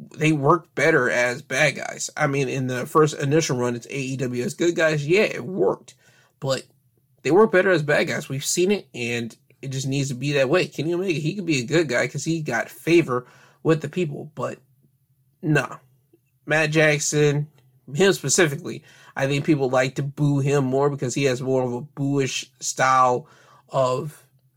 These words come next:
just character persona. Nick Jackson, people like him because he's able to work in the ring. He's able to wrestle and do the high-flying kicks and everything that is popularized right now. So, um, with Matt just basically being the mouthpiece for the Young Bucks,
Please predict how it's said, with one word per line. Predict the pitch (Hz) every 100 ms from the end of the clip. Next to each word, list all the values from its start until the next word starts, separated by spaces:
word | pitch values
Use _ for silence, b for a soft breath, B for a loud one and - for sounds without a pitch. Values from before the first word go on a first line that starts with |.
| _
just | - 147 135 - -
character | - 139 143 - 143
persona. | - 123 - 131 139 170 - _ b b b _
Nick | 151 151
Jackson, | - 160 165 190 185
people | 156 185 123
like | 135 151
him | 165
because | 147 127
he's | 127 117
able | 131 123
to | 127 120
work | 110 127 131 131
in | 139
the | 123
ring. | 120 123 131
He's | 131 123
able | 120
to | 120 123
wrestle | 120 127 - 135 127 123
and | 127 117
do | 139 131 127
the | 123
high-flying | - 131 131 - 139 127 127 127 -
kicks | - 143 123 -
and | 120
everything | 127 127 127 123
that | 113 - b b b
is | 135 -
popularized | - 143 139 123 123 120 120 123
right | 120 117
now. | 139 151 -
So, | - 127 120 - b b b b _ _ _
um, | 135 127 120 - _ -
with | 180 202
Matt | 160 156 131
just | 135 143
basically | 151 147 123
being | 131 135 127 123
the | 131
mouthpiece | 139 139 139 - 127
for | - 139 147 135
the | 123
Young | 120 139 139
Bucks, | 135 131 - - -